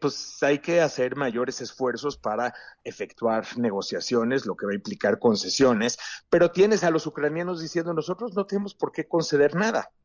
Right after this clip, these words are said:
no tenemos por qué efectuar concesiones territoriales,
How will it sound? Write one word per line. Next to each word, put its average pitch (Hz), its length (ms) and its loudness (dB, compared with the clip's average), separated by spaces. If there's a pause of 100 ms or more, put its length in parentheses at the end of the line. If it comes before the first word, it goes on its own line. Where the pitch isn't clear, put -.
(400)
no 135 360 2
tenemos 156 500 2
por - 300 -2
qué 156 240 2
efectuar 147 520 2
concesiones 151 580 -2
territoriales, 139 640 2